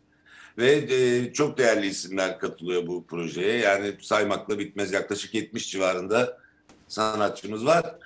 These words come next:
Artı sürpriz konuklarımız da olacak. Hem bizim sektörden hem sektörün dışından.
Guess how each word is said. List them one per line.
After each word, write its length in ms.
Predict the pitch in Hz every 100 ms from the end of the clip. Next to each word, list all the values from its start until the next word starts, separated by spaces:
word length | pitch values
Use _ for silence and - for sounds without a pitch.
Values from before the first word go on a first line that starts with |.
| - - -
Artı 360 | 120 - 160
sürpriz 580 | 156 151 143 151 131 -
konuklarımız 640 | - 120 101 104 98 95 90
da 60 |
olacak. 300 | 92 82 90
Hem 200 | 113 120
bizim 320 | 104 101 107 101
sektörden 640 | 104 92 - 92 117 127
hem 200 | 127 -
sektörün 580 | - 107 101 110 104 110
dışından. 500 | 90 - 90 98 -